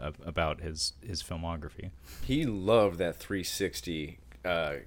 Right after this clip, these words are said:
Speaker 2: that camera rotation in The Dark Knight. I could not see it. There's so many instances of it.
Speaker 1: See, I didn't get that that much.
Speaker 2: Oof.
Speaker 1: I, I got that in, in very specific dialogue scenes where we're not cutting as intensely. We're kind of trying to live in the moment with the
Speaker 2: Mm-hmm.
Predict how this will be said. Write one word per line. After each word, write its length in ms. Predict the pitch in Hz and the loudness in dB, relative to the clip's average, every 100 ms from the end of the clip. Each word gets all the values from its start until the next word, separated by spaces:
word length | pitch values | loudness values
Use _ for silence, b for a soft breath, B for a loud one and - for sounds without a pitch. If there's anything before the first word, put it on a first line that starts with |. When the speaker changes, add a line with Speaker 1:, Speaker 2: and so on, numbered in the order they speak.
| - | -8
Speaker 2:
that 240 | 76 82 - | -4 -4 -4
camera 340 | 107 90 85 | -6 -4 -4
rotation 760 | 80 73 71 76 71 76 65 67 - - | -4 -6 -4 -4 -4 -6 -8 -10 -16 -4
in 280 | 87 80 78 | -4 -2 -4
The 100 | 85 | -2
Dark 280 | 85 73 | -2 -2
Knight. 440 | 80 71 60 - - | -4 -4 -4 -8 0
I 100 | - | 4
could 220 | 107 127 98 | 6 6 4
not 400 | 95 87 90 - | 2 2 2 0
see 280 | - 87 | -4 -2
it. 160 | 71 - - | -2 -4 2
There's 260 | 98 90 | 4 4
so 320 | - - 107 | 0 4 6
many 240 | 101 92 76 | 6 2 -2
instances 460 | 78 - - 64 | -4 -6 -10 -8
of 140 | 69 58 | -6 -6
it. 120 | - - - - | -10 -14 -20 -8
Speaker 1:
See, 180 | - - | 0 0
I 120 | - 202 | 8 8
didn't 260 | 320 349 | 8 2
get 200 | - 339 | 4 6
that 220 | - 107 - | 8 8 6
that 180 | 85 | 0
much. 120 | - 110 | 2 -2
Speaker 2:
Oof. 160 | - - - - | -2 -14 -18 -4
Speaker 1:
I, 120 | 104 - | 0 4
I 60 | |
got 260 | 139 185 196 | 10 10 10
that 240 | 190 170 - | 8 6 6
in, 300 | 135 131 123 | 2 4 2
in 180 | - 113 | 2 2
very 240 | 104 131 | 6 6
specific 600 | 139 - 120 - 123 117 | 6 4 4 4 4 2
dialogue 480 | - 107 120 135 131 | 6 6 6 4 2
scenes 400 | - 131 135 127 | 0 0 0 -2
where 300 | 104 98 95 90 - | 2 4 4 0 -2
we're 300 | 101 95 92 | 0 0 0
not 400 | - 104 110 101 | -2 2 4 2
cutting 340 | - 107 107 107 | 2 4 4 2
as 100 | 98 | 0
intensely. 540 | 98 - 98 101 110 101 | -2 0 -2 0 -4 -4
We're 120 | 92 | -6
kind 220 | - 92 | -4 -2
of 80 | 90 | -2
trying 260 | - 92 92 | -2 -2 0
to 60 | |
live 380 | 85 87 90 87 | -2 0 0 -2
in 160 | 98 90 | -6 -4
the 80 | 85 | -4
moment 360 | 90 95 98 | -2 -2 -4
with 120 | 95 | -6
the 60 | |
Speaker 2:
Mm-hmm. 80 | 98 | -4